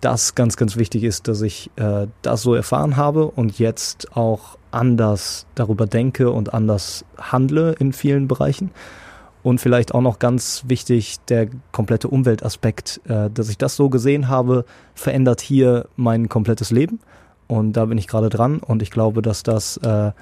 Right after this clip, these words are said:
ja ganz wichtig war für mich persönlich, das zu sehen, damit ich mich in dem Bereich verändere.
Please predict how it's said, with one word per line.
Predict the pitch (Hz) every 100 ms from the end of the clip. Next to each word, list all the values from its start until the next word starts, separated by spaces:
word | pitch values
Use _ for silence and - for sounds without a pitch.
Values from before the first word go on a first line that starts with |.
| - - - _
ja | 113 98
ganz | 120 120
wichtig | 120 113 120 117 120
war | 113
für | - 117
mich | 113
persönlich, | 120 110 117 101
das | 120 -
zu | -
sehen, | 107 117 107
damit | 110 117 127
ich | 131 104 -
mich | 107 -
in | - 107
dem | 104
Bereich | 98 92 -
verändere. | 104 101